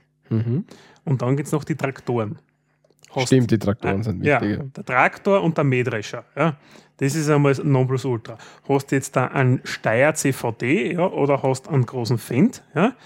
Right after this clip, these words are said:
Speaker 2: dann bist du wer, weil der Fendt ist sowas wie der, der Mercedes und der große Steyr oder, oder ein John Deere, ja, ein Amerikaner. Oder fährst du mit irgendeinem Fiat,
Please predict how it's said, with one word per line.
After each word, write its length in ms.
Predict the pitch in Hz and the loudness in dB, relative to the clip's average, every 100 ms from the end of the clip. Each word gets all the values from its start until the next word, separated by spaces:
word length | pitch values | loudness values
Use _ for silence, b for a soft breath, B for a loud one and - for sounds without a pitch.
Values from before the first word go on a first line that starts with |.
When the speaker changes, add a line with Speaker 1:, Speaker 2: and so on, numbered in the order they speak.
| B B | B B
Speaker 2:
dann 140 | 131 113 | -2 0
bist 320 | 143 139 - | -4 -4 -2
du 40 | |
wer, 160 | 180 202 | 0 0
weil 80 | 139 | -2
der 120 | 131 | -4
Fendt 320 | - 127 135 | 0 0 0
ist 100 | 151 | -2
sowas 240 | 143 135 127 | 0 0 0
wie 80 | 131 | 0
der, 420 | 131 127 123 117 _ 131 | 0 2 0 -2 _ -2
der 60 | |
Mercedes 600 | 120 113 - 135 247 - | 0 0 -2 2 0 0
und 160 | 151 135 _ - | -6 -8 _ -6
der 80 | 131 | -6
große 320 | 123 127 135 | -2 -2 -2
Steyr 420 | - 117 123 160 | -4 -4 0 0
oder, 280 | 143 131 - | 2 0 0
oder 160 | 135 110 | -2 0
ein 80 | 104 | -2
John 280 | - 113 107 | -2 -2 -2
Deere, 320 | 113 143 254 175 | 0 0 0 -6
ja, 140 | 143 180 | -6 -4
ein 120 | 180 | -2
Amerikaner. 600 | 165 127 - 123 120 180 - _ b b b b b b b b b b b | -4 -6 -8 -8 -4 -4 -8 _ b b b b b b b b b b b
Oder 240 | 135 147 151 | 2 4 4
fährst 320 | 147 147 160 | 2 2 2
du 60 | |
mit 160 | 147 143 | 2 4
irgendeinem 720 | 143 143 143 139 143 - 208 220 _ _ | 2 2 2 4 2 -2 -10 -16 _ _
Fiat, 520 | - - 123 123 104 | -18 -4 2 2 0